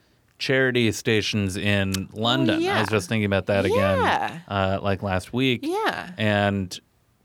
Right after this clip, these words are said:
Speaker 1: wh-, what, what a, what an interesting synergy to take, like, this super modern technology of just, like, taking your phone out and slapping it on a thing and being, like, totally detached from it.
Speaker 2: Yeah.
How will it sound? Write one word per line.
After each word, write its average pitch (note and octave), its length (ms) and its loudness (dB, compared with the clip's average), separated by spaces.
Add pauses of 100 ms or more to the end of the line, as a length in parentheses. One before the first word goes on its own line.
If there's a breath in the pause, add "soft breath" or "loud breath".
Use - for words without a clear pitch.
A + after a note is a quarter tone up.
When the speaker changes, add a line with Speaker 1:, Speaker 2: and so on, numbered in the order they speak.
(240)
Speaker 1:
wh-, D#2 460 -8
what, A#2+ 340 0
what C#3 220 0
a, C3 260 4
what C#3+ 160 0
an C3+ 140 0
interesting D3+ 480 -2
synergy A#2 560 2
to G2+ 80 2
take, G#2+ 360 0
like, G2+ 440 0 (460 loud breath)
this - 440 0 (680)
super C3+ 460 2
modern A#2 400 4
technology A2 640 2
of G#2 100 2
just, G2+ 240 0
like, G2+ 220 2
taking A2 320 0
your G2+ 100 2
phone G#2 280 2
out G2 260 2
and F#2+ 180 0 (280 loud breath)
slapping G#2+ 420 0
it G2+ 80 0
on G2 180 2
a F#2+ 60 4
thing G2 440 0
and F#2 100 0
being, F#2+ 200 2
like, F#2+ 200 -2
totally D#3 340 0
detached B2+ 500 -2
from F2 240 -4
it. E2 200 -6
Speaker 2:
Yeah. G3+ 300 0